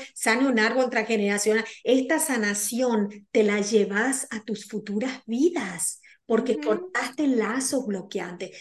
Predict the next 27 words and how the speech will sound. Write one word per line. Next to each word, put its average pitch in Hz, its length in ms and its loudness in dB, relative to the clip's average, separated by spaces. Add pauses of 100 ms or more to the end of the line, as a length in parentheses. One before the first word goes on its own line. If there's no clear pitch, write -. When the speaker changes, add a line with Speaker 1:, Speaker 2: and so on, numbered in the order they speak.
(160)
Speaker 1:
Eso 247 300 2
es 262 60 2
lo 226 200 4
bueno. 226 340 2 (180)
Cuando 202 300 2
yo 208 200 0
me 294 140 0
dediqué 240 840 0
y 214 160 -2
me 196 160 0
quise 269 320 0
dedicar 226 420 2
a 220 60 0
la 196 180 -4
terapia 202 760 -2 (360)
interespiritual, 214 1200 0
yo 202 120 -2
dije, 214 320 0
"Yo 277 200 0
quiero 285 180 -2
una 262 200 0
consejería 208 1040 -2 (260)
que 220 140 2 (100)
trascienda 269 960 0
la 196 120 0
dimensión 180 680 -6
humana, 175 560 -14